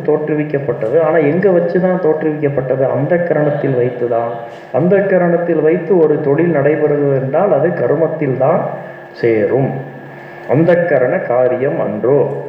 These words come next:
உரிய கர்மம் அஞ்ஞானத்தை கெடுக்கும் என்று ஓதினால் ஆகாதோ. ஆதலால் வேற வேணா இப்படி வச்சுக்கோங்க. அந்த கரண கர்மத்தினால்தான் எது போகுது? ஞானம் கிடைக்குது,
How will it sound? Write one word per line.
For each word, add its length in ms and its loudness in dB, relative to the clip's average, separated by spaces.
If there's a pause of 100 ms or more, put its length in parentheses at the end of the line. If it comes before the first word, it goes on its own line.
(640)
உரிய 460 4 (280)
கர்மம் 600 2 (100)
அஞ்ஞானத்தை 880 0 (120)
கெடுக்கும் 540 2
என்று 220 2 (100)
ஓதினால் 640 4
ஆகாதோ. 560 2 (160)
ஆதலால் 640 2 (1000)
வேற 300 4
வேணா 220 2
இப்படி 220 0
வச்சுக்கோங்க. 460 -2 (800)
அந்த 240 2 (120)
கரண 380 4
கர்மத்தினால்தான் 1080 2 (420)
எது 220 4
போகுது? 440 2 (840)
ஞானம் 440 2
கிடைக்குது, 560 0